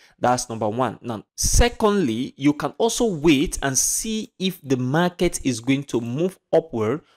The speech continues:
from where it is right now into this very level of resistance, and then wait for the market to come back down a little bit with one or two bearish candle before you can take that very position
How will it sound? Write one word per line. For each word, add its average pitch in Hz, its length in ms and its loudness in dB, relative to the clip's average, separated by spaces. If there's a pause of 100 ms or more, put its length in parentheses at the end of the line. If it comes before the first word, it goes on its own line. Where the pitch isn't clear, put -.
(160)
from 139 260 0
where 165 160 4
it 190 220 0
is 147 180 -4
right 139 320 2
now 113 380 -4
into 190 440 -2
this 147 380 -2
very 131 320 2
level 120 500 0 (360)
of 123 320 4
resistance, 117 1040 -2 (100)
and 117 320 -4
then 127 420 0 (300)
wait 170 180 4
for 143 100 -6
the 120 40 -4
market 127 220 -4
to 113 80 -2
come 139 240 -4
back 123 200 -2
down 117 120 -8
a 104 40 -6
little 120 220 2
bit - 320 -2
with 123 280 -2 (100)
one 131 200 -2
or 117 120 2
two 147 200 2
bearish 123 540 0
candle 113 420 -4 (380)
before 143 380 0
you 139 40 -2
can 113 220 -4 (100)
take 120 200 -6
that 123 340 -2
very 113 320 2
position 113 580 -2